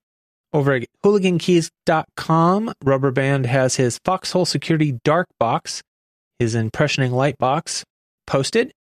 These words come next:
The description says, "This is an impressioning light box to be used with a standard jeweler's loupe," which is not included, "which is press fit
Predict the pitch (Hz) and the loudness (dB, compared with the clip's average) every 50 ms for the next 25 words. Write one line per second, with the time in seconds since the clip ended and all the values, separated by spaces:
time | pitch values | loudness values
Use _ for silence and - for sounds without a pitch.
0 | _ _ _ _ _ _ _ _ - - 127 120 117 - - 143 - - 131 - | _ _ _ _ _ _ _ _ -4 -2 0 0 0 0 -2 -4 -4 -2 -2 0
1 | 139 127 113 123 135 - - 139 123 131 131 123 120 - - 185 180 - 190 185 | 0 0 0 -2 -2 -2 0 -2 -2 0 -2 -2 -2 -2 -2 -2 0 0 -2 -2
2 | 170 165 160 170 185 175 - 131 131 139 151 - - - - 139 131 131 120 120 | 0 2 2 2 0 0 0 0 0 0 -2 -2 -6 -4 -2 0 0 0 0 2
3 | 120 127 127 123 - 131 123 - 120 120 113 - - 139 147 160 175 170 139 117 | 2 0 0 0 -2 -2 -2 0 0 -2 -2 0 -2 0 0 2 0 0 -2 0
4 | - 135 135 139 139 139 135 - - 113 110 113 120 147 _ _ _ _ _ _ | 0 0 2 2 2 0 -2 -2 -2 0 0 2 0 0 _ _ _ _ _ _
5 | _ _ _ _ _ _ _ _ - - 104 95 107 101 - 107 101 107 - - | _ _ _ _ _ _ _ _ -4 -4 -4 -2 -2 -2 -2 -2 -4 -4 -2 -2
6 | 107 98 90 98 120 - _ _ _ _ _ _ _ _ _ _ _ _ _ _ | -2 0 0 -2 -4 -6 _ _ _ _ _ _ _ _ _ _ _ _ _ _
7 | _ _ _ - 143 143 - 147 147 131 120 - - - 202 202 - - - 175 | _ _ _ -2 -2 0 0 2 2 2 0 -2 -2 -2 -2 -2 -2 0 0 -2
8 | 165 | -2